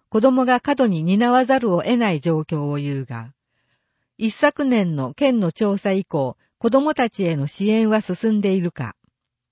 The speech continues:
アンサー。家庭児童支援課が情報を取りまとめ、町内で共有し、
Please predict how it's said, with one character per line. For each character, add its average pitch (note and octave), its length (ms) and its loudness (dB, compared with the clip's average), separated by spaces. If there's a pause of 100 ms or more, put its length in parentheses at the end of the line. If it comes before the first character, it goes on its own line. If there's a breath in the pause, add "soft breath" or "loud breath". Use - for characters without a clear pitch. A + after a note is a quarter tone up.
(420)
ア B3 120 4
ン G#3+ 100 2
サ C#3 400 -4 (760)
ー。 A3+ 160 2
家 D4 260 4
庭 B3+ 40 -2
児 B3 140 -2
童 C4+ 240 6
支 B3+ 180 -4
援 B3 180 2
課 A#3+ 140 -2
が G#3+ 220 2
情 B3+ 260 6
報 B3 220 4
を A#3 100 4
取 G3+ 200 -2
り G#3+ 40 2
ま G#3 140 2
と G3+ 120 0
め、 C#3+ 240 -2 (300)
町 C#4+ 260 4
内 F3 220 2
で C#3 160 -4
共 F#3 240 2
有 F#3+ 240 0
し、 - 360 -8